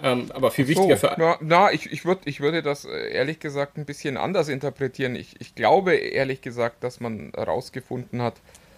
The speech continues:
Speaker 2: dass, äh, Apple keine Lust hat, andere Smartwatches auf der Plattform zu haben und dass, äh, die Apple Watch für das, für den iPhone-Nutzer halt so wahnsinnig attraktiv ist,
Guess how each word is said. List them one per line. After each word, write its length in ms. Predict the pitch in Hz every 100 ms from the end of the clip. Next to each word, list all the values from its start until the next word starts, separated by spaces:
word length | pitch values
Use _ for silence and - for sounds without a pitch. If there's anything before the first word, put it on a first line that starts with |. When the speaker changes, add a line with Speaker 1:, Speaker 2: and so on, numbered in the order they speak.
| - - -
Speaker 2:
dass, 460 | 117 117 - -
äh, 160 | - - - - - - - _ - _ -
Apple 420 | 120 147 135 - -
keine 240 | - 131 131
Lust 300 | 127 - -
hat, 200 | 123 -
andere 500 | 123 143 120 113 113
Smartwatches 1080 | - 117 110 127 - 107 117 - 127 -
auf 180 | 101 113
der 100 | 131
Plattform 520 | - 143 - 156 127
zu 160 | - 120
haben 300 | 110 127 165
und 160 | - 120 - - -
dass, 320 | - 127 -
äh, 480 | - - - - 87 -
die 140 | 113
Apple 300 | - - 139 110
Watch 320 | 151 - -
für 140 | 113
das, 160 | 117 113 -
für 80 | 101
den 160 | 104
iPhone-Nutzer 840 | - 147 214 - 120 110 - 110 113
halt 160 | 110
so 160 | 127 120 _
wahnsinnig 540 | 147 156 156 135 120 - _ _
attraktiv 640 | 123 - 110 - - 175 -
ist, 320 | 165 -